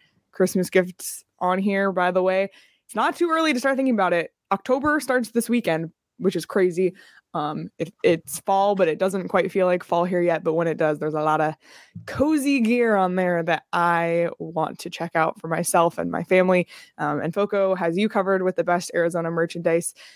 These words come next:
They've officially licensed gear for men, women, and kids, and everything from bobbleheads to swimsuits to Crocs. This week, they have brand new Cardinals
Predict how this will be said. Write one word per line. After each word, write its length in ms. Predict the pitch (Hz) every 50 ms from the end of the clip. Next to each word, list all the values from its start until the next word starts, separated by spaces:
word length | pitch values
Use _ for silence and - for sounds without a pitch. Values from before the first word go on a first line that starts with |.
| _ _ _
They've 120 | - 233 233
officially 360 | 233 233 233 214 - 220 208
licensed 380 | 202 202 202 196 202 196 185
gear 160 | - 190 185 180
for 140 | - 175
men, 240 | 170 202 208 208 202
women, 200 | 196 202 202 196 196
and 120 | 196 190
kids, 320 | - 190 185 185 180 180
and 80 | 180 -
everything 480 | - 175 175 180 175 185 180 175 175 160
from 160 | - 165 165
bobbleheads 460 | 196 214 214 220 214 214 202 190 -
to 80 | - -
swimsuits 420 | - 233 247 226 - 254 226 -
to 100 | - 226
Crocs. 380 | 214 - 208 202 202 - - - _ - - _ _ _
This 180 | - 240 226 -
week, 220 | 233 233 226 -
they 120 | - 185
have 140 | 185 180 - _
brand 320 | 190 202 220 233 240 240
new 140 | 226 214 208
Cardinals 520 | - - - 214 214 220 233 226 214 202